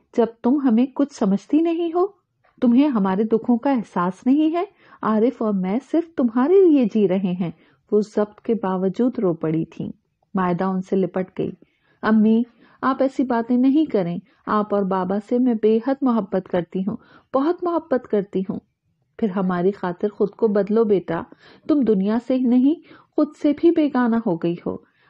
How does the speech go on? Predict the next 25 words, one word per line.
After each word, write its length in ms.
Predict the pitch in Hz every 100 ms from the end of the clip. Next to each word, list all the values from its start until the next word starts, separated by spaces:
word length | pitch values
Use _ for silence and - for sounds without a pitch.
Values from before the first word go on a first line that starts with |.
| -
आरिफ 380 | 196 196 202 202
इन 100 | 214
सदमों 400 | - 196 190 196
से 160 | - 220
संभले 440 | - 196 180 190
थे 240 | - 220 254 - - -
कि 100 | 269
तुम्हारी 480 | 262 240 226 220
इस 120 | 226 -
हालत 320 | 226 214 220 233
ने 160 | 240 -
उन्हें 340 | 214 220 226 190
बीमार 420 | 208 202 208 214
और 120 | 214
कमजोर 520 | 208 208 202 214 208
कर 180 | 202 190
डाला 300 | 180 185 185
है। 280 | 185 190 - _ _ _ -
वो 60 | 180
आते 340 | 180 185 202
जाते 360 | 196 185 185 208
तुम्हारी 460 | 214 202 190 196
तबीयत 480 | 202 196 190 233 233
पूछते 380 | 196 185 - 180
हैं, 200 | 185 -